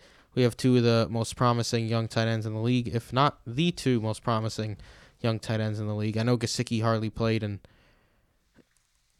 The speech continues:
that sucks, but <laughs> he was a first-round pick, and an abs-, he's an absolute freak athletically. So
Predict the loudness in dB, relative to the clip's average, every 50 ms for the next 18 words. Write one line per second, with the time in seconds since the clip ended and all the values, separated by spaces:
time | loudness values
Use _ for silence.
0 | _ _ -4 -2 -2 -2 -2 -2 0 2 4 4 2 0 -2 -8 -4 0 4 4
1 | 4 4 2 0 -2 0 0 0 -2 -4 -10 -16 -18 -18 -2 4 4 6 6 6
2 | 6 6 6 6 6 4 4 4 4 4 4 4 4 2 -2 0 0 -2 -4 -4
3 | -4 -4 -2 0 0 2 0 0 0 -2 -2 -2 -2 -4 -4 -4 -2 -2 -2 -2
4 | -6 -4 -2 -2 -2 -4 -4 -6 -6 -8 -6 -4 -4 -4 -4